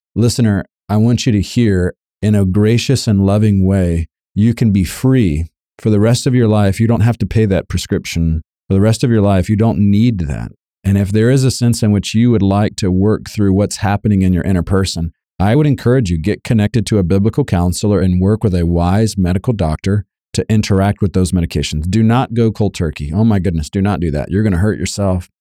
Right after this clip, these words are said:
That's dangerous. As a biblical counselor, we would never encourage that. But do think,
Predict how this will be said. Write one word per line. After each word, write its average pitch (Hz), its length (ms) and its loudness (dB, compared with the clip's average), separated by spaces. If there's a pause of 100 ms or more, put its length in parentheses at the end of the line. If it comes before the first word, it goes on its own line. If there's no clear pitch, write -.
(160)
That's 92 220 -4
dangerous. 85 600 -2
As 110 180 0
a 117 40 0
biblical 117 360 0
counselor, 104 420 -2
we 92 140 2
would 87 100 0
never 87 260 0
encourage 76 440 -4
that. 62 200 -8 (760)
But 98 200 0
do 127 200 2
think, 123 400 -2